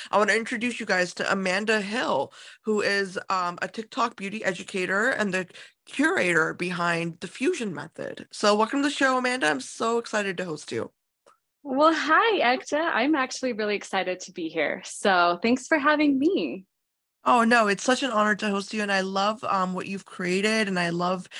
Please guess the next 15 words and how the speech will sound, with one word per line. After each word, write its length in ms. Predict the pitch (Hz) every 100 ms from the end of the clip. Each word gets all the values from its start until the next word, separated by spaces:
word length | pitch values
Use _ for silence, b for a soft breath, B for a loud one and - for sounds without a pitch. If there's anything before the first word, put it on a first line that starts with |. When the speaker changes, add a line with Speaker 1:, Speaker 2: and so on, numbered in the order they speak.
| B 214
Speaker 1:
your 180 | 190 175
approach. 480 | 170 - 180 202 -
And 80 | 185
I 40 |
can't 340 | - 226 247
wait 160 | 208 240
to 60 | 240
dive 320 | 185 175 180
into 400 | - 202 269 -
the 100 | 190
Fusion 400 | 180 180 170 170
Method, 280 | 170 170 170
actually. 420 | 175 165 - 175
But 180 | 170 170
I 160 | 170